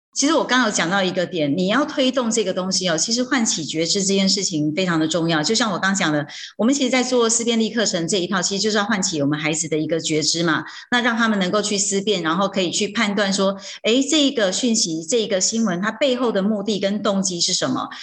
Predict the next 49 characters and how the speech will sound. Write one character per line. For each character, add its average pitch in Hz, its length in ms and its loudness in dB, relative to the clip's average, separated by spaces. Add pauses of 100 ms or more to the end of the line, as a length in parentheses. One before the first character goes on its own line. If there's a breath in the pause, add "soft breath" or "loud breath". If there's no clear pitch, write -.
(140 loud breath)
所 320 100 2
以 285 60 4
你 247 100 2
比 165 140 -4
较 226 160 0
不 185 160 -4
会 208 340 2
那 202 140 -2
个 180 260 0
又 214 220 0
被 208 420 -2
人 175 160 0
家 190 140 0
这 208 100 -2
样 190 80 0
子 160 160 -6
带 185 160 0
着 143 300 0
就 202 180 -2
走 147 220 -2
了， 139 160 0
然 185 100 2
后 208 80 0 (120)
永 202 120 2
远 190 100 2
都 190 160 2
是 190 240 0 (220 loud breath)
跟 226 140 2
着 190 100 2
人 175 100 0
家 190 140 2
都 196 80 -2
不 190 140 -6
思 180 200 0
考。 165 280 -4 (420 loud breath)
那 302 380 4
对 311 180 4
于 214 60 2
我 185 100 2
们 175 140 0
的 180 260 2
老 160 140 0
师 190 120 -2
来 190 140 2
讲 165 260 0
也 156 80 0
是 202 200 0
一 175 100 0
样， 175 180 0